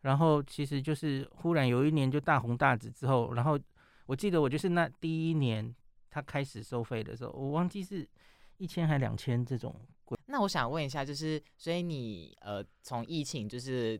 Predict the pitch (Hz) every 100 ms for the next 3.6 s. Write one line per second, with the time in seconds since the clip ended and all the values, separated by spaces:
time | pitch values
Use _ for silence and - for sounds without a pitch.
0 | - 110 104 117 120 120 120 117 - 127
1 | 120 104 - 107 98 - - - 117 -
2 | 107 156 113 104 110 98 95 95 123 113
3 | 117 92 90 - - -